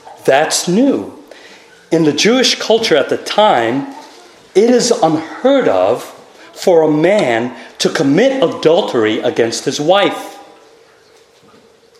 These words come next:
It was an extreme version of patriarchy. Usually, it is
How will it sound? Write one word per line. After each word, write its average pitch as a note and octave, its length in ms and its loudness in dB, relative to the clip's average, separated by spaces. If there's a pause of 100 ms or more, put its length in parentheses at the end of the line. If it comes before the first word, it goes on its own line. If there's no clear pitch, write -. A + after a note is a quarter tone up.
(140)
It E3+ 140 2
was E3 320 2
an D#3+ 180 2
extreme F3 760 0
version C3+ 360 0
of C3 80 -4
patriarchy. A#2+ 640 -4 (1200)
Usually, E3+ 880 0
it F3 120 4
is E3 280 0